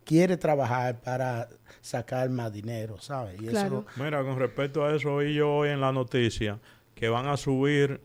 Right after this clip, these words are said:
Speaker 3: lo-, los impuestos
Speaker 2: Ah.
Speaker 3: a los negocios, porque la, a lo-, los pensionistas están, están llegando a diez millones de personas y la renta, las recaudaciones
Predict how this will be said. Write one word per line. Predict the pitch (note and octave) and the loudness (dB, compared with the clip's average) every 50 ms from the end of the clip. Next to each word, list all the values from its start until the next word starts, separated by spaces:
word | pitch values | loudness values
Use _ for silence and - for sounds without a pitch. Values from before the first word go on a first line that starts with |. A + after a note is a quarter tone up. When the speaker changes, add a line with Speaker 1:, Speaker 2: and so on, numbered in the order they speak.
| - - | -12 -8
Speaker 3:
lo-, | - A#2 A#2 A2+ A2 A2+ A2 G#2+ - | -4 -2 0 0 2 0 0 -2 -2
los | - A2+ A2 A2 - | -4 -4 -4 -4 -4
impuestos | A2+ G#2 G2+ - - C3 C#3+ D3 C#3 A#2 D3 C#3 C3 - - | -4 -6 -4 -2 0 2 2 0 0 -2 -2 -4 -4 -4 0
Speaker 2:
Ah. | F4+ F#4+ G4+ G4+ G4+ D4+ - - | 2 4 6 6 6 4 4 2
Speaker 3:
a | A#2 A#2 | 2 2
los | A#2+ A#2+ B2 A#2 | 2 4 2 2
negocios, | A#2 A#2 A2 G#2+ A2+ B2 B2 A2 - G2+ G2 F#2+ - - - - - - - - - - - - _ _ _ _ | 2 2 0 0 2 2 2 2 0 -6 -12 -12 -14 -18 -20 -20 -20 -20 -20 -20 -20 -20 -20 -20 _ _ _ _
porque | - A#2 A#2 A#2 A2+ - B2 A#2+ A#2 A2+ A2+ A2+ A#2 A2+ | -2 0 0 0 -2 -2 0 2 2 2 2 2 2 0
la, | A2 A#2 A#2+ A#2 A#2 A2 A2 G#2+ G2 - - - - - - _ | 2 2 2 4 4 4 2 0 -2 -4 -8 -14 -20 -20 -20 _
a | - A2 A2+ A#2 A2+ A#2 A#2 A#2 | -6 -2 0 0 2 2 2 0
lo-, | A#2 A#2+ A#2+ A#2+ | 0 0 0 0
los | - - A#2+ A#2 A2+ - | 0 2 2 2 4 6
pensionistas | - B2 A#2+ A2+ - - A2+ A2+ B2+ D3 D#3+ C#3+ - C#3 B2+ B2 - - | 4 4 4 4 2 2 2 2 4 2 2 2 2 2 2 2 4 2
están, | - A#2+ - - C3 C#3+ D3 D3 D3+ D3 C3+ - | 0 0 2 2 2 2 2 0 -2 -4 -4 -2
están | - A#2+ A#2 A2+ - B2+ C3+ D3 | 0 0 0 0 0 0 0 2
llegando | D3+ D3 C#3 C#3+ C#3+ C#3+ D3 C#3+ C#3+ C#3 - - | 2 4 4 4 4 4 4 4 4 4 4 6
a | B2 A#2+ | 4 4
diez | A#2 B2 C3 C#3 | 6 4 4 2
millones | D3 C#3+ C3 B2+ C#3 C3+ C#3 C3+ | 2 2 2 4 4 4 4 2
de | C3 C3 | 2 0
personas | B2 - C#3 C3+ B2+ - B2+ B2 A#2+ B2+ C#3 C#3 - - E4+ C4 - - - | 0 0 -2 -2 0 2 2 2 2 0 -6 -10 -14 -18 -18 -20 -20 -14 -4
y | B2 B2+ C3 C#3 C#3+ C#3+ C#3 | 0 2 2 4 4 2 4
la | C#3 C#3 C#3+ | 4 4 4
renta, | C3+ C3+ C#3+ C#3+ C#3 C3+ B2+ B2 C3+ B2+ B2 B2+ B2 B2 - | 4 2 2 2 2 0 0 -2 -2 0 0 2 0 0 0
las | A#2 B2 A#2+ A#2+ | 2 2 2 4
recaudaciones | G#2+ B2+ A2+ - A#2+ B2+ C3 C#3 C#3 C3+ - - C3+ C3+ B2 B2 C3 C#3+ | 2 2 0 2 0 2 2 2 2 0 0 0 0 0 0 0 -4 -6